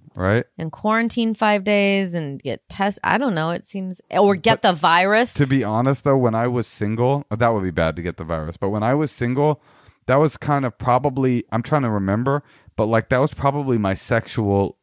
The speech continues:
Speaker 1: cycle. Was like, I mean, I had, like, slutty months where I'd be, like, hooking up with a different person,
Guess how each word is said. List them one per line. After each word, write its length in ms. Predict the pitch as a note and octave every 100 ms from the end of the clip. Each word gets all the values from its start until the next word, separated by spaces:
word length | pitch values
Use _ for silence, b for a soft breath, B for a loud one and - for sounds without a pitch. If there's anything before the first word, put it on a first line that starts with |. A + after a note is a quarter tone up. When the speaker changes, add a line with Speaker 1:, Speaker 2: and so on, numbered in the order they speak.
| -
Speaker 1:
cycle. 560 | - A2 G2 F2 - - _ _ -
Was 200 | G2+ A2
like, 180 | G2 F#2
I 60 |
mean, 140 | C3 C3+
I 60 |
had, 200 | D#3+ E3+
like, 200 | B2 G2
slutty 520 | - - G#2 G#2 G#2+ G2+
months 540 | F#2 G2 C3 - -
where 180 | F#2+ F2+
I'd 120 | F2
be, 100 | F2+
like, 180 | F2 D#2+
hooking 300 | G2+ F2+ G2+
up 100 | F#2+
with 160 | E2+
a 40 | E2
different 420 | D2+ F#2 F#2+ D2+
person, 440 | F#2+ F#2 - F#2